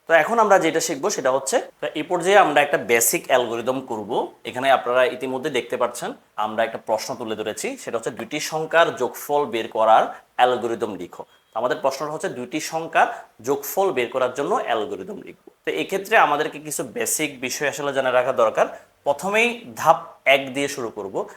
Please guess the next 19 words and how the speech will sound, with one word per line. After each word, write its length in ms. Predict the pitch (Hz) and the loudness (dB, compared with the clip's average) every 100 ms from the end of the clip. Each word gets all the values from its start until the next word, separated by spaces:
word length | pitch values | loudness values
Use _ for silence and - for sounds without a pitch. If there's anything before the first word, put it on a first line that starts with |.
| _ - | _ -4
তো 100 | 151 | -4
ধাপ 400 | 127 160 180 127 | 4 6 6 2
এক, 260 | 156 151 | -2 -2
যে 180 | 107 131 | -4 -4
কোনো 200 | - 185 | -2 2
অ্যালগরিদমের 600 | 180 131 123 123 135 135 | 4 4 2 -2 -4 -4
জন্য 300 | 135 156 143 | -4 -6 -2
ধাপ 300 | 117 131 - | 0 0 0
একে 240 | 117 151 | -2 2
আমরা 240 | 165 113 127 | 0 2 -2
শুরু 420 | - - 165 123 | -4 -4 -4 -4
লিখব, 360 | 101 92 - - _ _ _ _ _ _ - | -6 -8 -14 -20 _ _ _ _ _ _ -2
আর 100 | 110 | -2
সর্বশেষ 600 | - 185 208 170 170 220 | 0 2 4 4 2 2
যে 140 | 147 | 2
ধাপটা 380 | 113 123 - 240 | 4 4 2 2
সেটা 220 | 233 117 | 0 -2
শেষ 400 | 110 - 131 - | -6 -4 -4 -4
লিখব। 300 | 104 90 - | -10 -12 -16